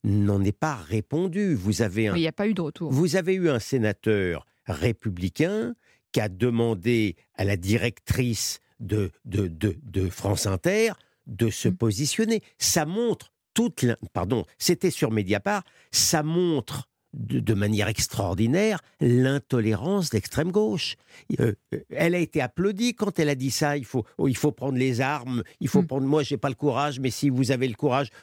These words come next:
Speaker 1: je vous encourage à prendre les armes. C'est la négation même du, du scrutin démocratique.
Speaker 2: Même
Speaker 1: C'est
Speaker 2: avec
Speaker 1: la
Speaker 2: son
Speaker 1: dé-,
Speaker 2: statut d'humoriste.
Speaker 1: c'est, pardon ?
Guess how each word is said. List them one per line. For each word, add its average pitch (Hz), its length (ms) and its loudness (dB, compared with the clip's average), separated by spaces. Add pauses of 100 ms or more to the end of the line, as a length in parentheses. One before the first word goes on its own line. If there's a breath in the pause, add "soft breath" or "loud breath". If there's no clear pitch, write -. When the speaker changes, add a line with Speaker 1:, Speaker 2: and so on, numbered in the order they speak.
Speaker 1:
je 113 180 0
vous 120 200 -2
encourage 120 440 -2
à 107 80 -2
prendre 117 200 -2
les 107 180 0
armes. 107 140 -2 (280 loud breath)
C'est - 320 2
la 196 160 4
négation 185 800 0
même 196 440 2 (280 soft breath)
du, 151 240 2 (160)
du 147 160 4
scrutin - 560 0
démocratique. 175 920 -2 (200 loud breath)
Speaker 2:
Même 202 100 4
Speaker 1:
C'est 254 120 6
Speaker 2:
avec 220 120 6
Speaker 1:
la 202 100 4
Speaker 2:
son 202 60 2
Speaker 1:
dé-, 202 80 0
Speaker 2:
statut 233 300 0
d'humoriste. 233 420 0
Speaker 1:
c'est, 190 360 0 (100)
pardon ? 196 480 -2